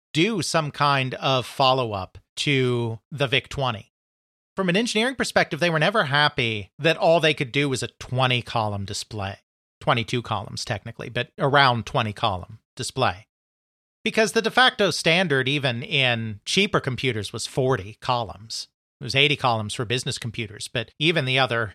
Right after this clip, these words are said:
cheaper computers was forty columns, and they had been trying to do that with their Apple Killer, the toy, and they just didn't do it. The engineers at moss just kept chugging away at it and actually came up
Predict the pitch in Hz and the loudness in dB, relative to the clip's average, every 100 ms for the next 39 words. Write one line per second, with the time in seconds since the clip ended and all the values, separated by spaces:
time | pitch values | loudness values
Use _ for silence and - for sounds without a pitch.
0 | - - 202 196 147 113 127 113 113 - | -6 0 2 2 -2 -2 -4 -4 -8 -4
1 | 151 139 113 139 151 110 104 131 131 127 | -2 -2 0 2 2 0 -6 -2 -2 -2
2 | 113 - 165 190 202 123 117 196 131 107 | -4 -2 4 4 4 0 -2 0 0 -2
3 | - 117 110 131 160 147 131 113 104 - | -6 -6 0 0 0 -2 -2 -4 -6 -4
4 | 170 247 113 110 120 - 117 104 92 175 | -4 -2 -4 -4 -8 -6 -8 -6 -4 -4
5 | 131 - _ _ _ _ _ - 151 214 | -4 -10 _ _ _ _ _ 0 2 2
6 | 208 151 147 190 143 120 107 - - - | 0 0 0 2 0 0 -4 -8 -10 0
7 | 143 120 117 - 120 135 180 113 - - | 2 2 0 -4 2 4 4 2 -2 -6
8 | 123 - - 156 151 - - - - 185 | -6 -10 0 2 2 -2 -14 -14 0 4
9 | 190 175 127 120 165 190 110 104 104 131 | 4 2 0 2 4 4 2 -2 -6 -4
10 | 127 127 - 135 117 - 143 131 147 147 | -2 -4 -4 -6 -4 -2 0 4 4 2